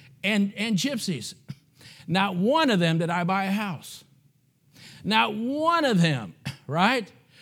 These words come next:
uh, did I buy a car. Not one of them did I put their kid through college, right? But yet, eight flights of stairs of people standing there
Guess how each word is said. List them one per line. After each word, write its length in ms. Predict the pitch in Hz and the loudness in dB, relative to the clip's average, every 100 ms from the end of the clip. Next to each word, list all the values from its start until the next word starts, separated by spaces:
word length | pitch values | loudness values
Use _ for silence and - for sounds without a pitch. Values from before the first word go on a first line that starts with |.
| - - | -10 2
uh, 300 | 180 175 170 | 4 4 4
did 180 | 175 | 2
I 140 | 202 220 | 4 2
buy 220 | 214 233 | 2 0
a 80 | 240 | 0
car. 420 | 233 254 254 156 - _ _ _ _ _ _ - - | -2 -2 -2 -6 -12 _ _ _ _ _ _ -16 -4
Not 300 | 220 240 226 | 0 0 0
one 260 | 294 320 | 0 2
of 100 | 285 | 2
them 220 | 226 202 | 4 2
did 120 | 196 202 | 2 0
I 120 | 196 | 0
put 220 | 226 226 | -2 -2
their 120 | 220 | -2
kid 480 | 208 262 247 202 170 - _ _ _ | -4 -4 -4 -4 -4 -10 _ _ _
through 300 | 202 220 226 | -4 -2 -2
college, 720 | - 247 247 220 127 - - _ _ _ _ _ _ - - | -6 -6 -4 -4 -6 -10 -20 _ _ _ _ _ _ -20 -4
right? 320 | 160 247 226 139 _ _ - | -2 0 -4 -12 _ _ -4
But 160 | 160 240 | 0 2
yet, 260 | 269 175 | 0 -2
eight 240 | 147 202 190 | -2 -2 -2
flights 300 | 214 220 196 | -4 -2 -2
of 80 | 165 | -4
stairs 440 | - 254 233 156 | -4 -2 0 -2
of 140 | 143 | -4
people 280 | - 349 165 | -6 -8 -6
standing 440 | 135 - 262 220 160 | -8 -10 -8 -4 -4
there 220 | 143 | -4